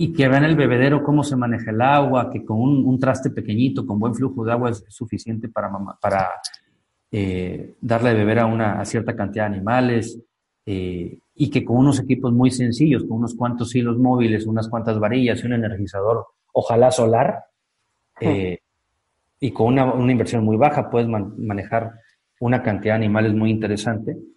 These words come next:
Speaker 1: con un esfuerzo mínimo.
Speaker 2: Ujú. Qué interesante.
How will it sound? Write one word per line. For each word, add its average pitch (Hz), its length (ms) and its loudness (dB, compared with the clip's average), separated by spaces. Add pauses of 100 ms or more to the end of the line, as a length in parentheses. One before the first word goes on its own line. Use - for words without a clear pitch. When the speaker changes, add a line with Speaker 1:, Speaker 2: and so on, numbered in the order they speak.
(140)
Speaker 1:
con 104 140 -2
un 104 100 0
esfuerzo 101 360 -2
mínimo. 98 460 -2 (640)
Speaker 2:
Ujú. 147 360 -6 (760)
Qué 170 100 -2
interesante. 160 680 0